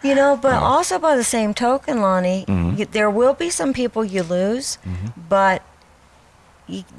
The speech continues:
Speaker 1: you just keep praying for 'em, because what happens is that sometimes you see those people come back.
Speaker 2: Yes.
Speaker 1: When they have learned a little bit more, and then they're like, "Oh my gosh,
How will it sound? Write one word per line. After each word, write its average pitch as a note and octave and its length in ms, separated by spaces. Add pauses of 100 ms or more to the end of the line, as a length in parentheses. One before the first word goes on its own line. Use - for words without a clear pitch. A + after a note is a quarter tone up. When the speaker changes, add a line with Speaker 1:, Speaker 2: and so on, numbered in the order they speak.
Speaker 1:
you E3+ 140
just F3 220
keep F#3 200
praying G#3+ 240
for F3 240
'em, F#3+ 180 (100)
because F3+ 280
what E3+ 180
happens F#3+ 920 (360)
is E3 240
that E3 260 (240)
sometimes F#3 1120 (600)
you D#3+ 100
see F3+ 240
those E3+ 180
people E3+ 300
come D#3+ 260
back. E3+ 440
Speaker 2:
Yes. D3+ 420 (500)
Speaker 1:
When F3 360
they F#3 260
have E3+ 180
learned F3 240
a D#3+ 60
little F#3 260
bit A3 220
more, F3 480 (400)
and F3 160
then F3+ 160
they're F3 140
like, E3 360 (420)
"Oh G3 140
my G#3 220
gosh, A#3+ 500